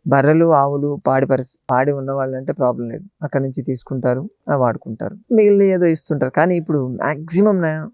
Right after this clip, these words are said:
సెవెంటీ ఎయిటీ పర్సెంట్ పాల ప్యాకెట్లే మనం వాడుతున్నాం. అంటే పాల కంపెనీలు ఈ పాలు తీసుకొని దాన్ని ప్యాకెట్ చేసి మనకి ఇస్తూ ఉన్నాయి. అంటే ఆ పాలు ఎక్కడెక్కడైతే డైరీల నుంచి కలెక్ట్ చేసినవి ప్యాకెట్ చేసి మనకి ఇస్తున్నాం, ఇస్తున్నారు,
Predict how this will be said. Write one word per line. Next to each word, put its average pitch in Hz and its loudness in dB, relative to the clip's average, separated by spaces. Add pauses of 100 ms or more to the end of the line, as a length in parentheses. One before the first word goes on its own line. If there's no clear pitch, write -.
(100)
సెవెంటీ 220 2
ఎయిటీ 185 2
పర్సెంట్ 160 0 (140)
పాల 160 4
ప్యాకెట్లే 160 0
మనం 156 0
వాడుతున్నాం. 120 -6 (120)
అంటే 151 4
పాల 165 4
కంపెనీలు 156 2 (180)
ఈ 143 4
పాలు 135 2 (140)
తీసుకొని 135 0 (140)
దాన్ని 156 2
ప్యాకెట్ 151 0
చేసి 156 -4
మనకి 143 -4
ఇస్తూ - -6
ఉన్నాయి. 127 -8 (260)
అంటే 165 4
ఆ 156 4
పాలు 180 4
ఎక్కడెక్కడైతే 170 2
డైరీల 156 2
నుంచి 175 -4
కలెక్ట్ 151 -4
చేసినవి 139 -2 (140)
ప్యాకెట్ 156 4
చేసి 165 2
మనకి 147 -2
ఇస్తున్నాం, 135 -2
ఇస్తున్నారు, 143 0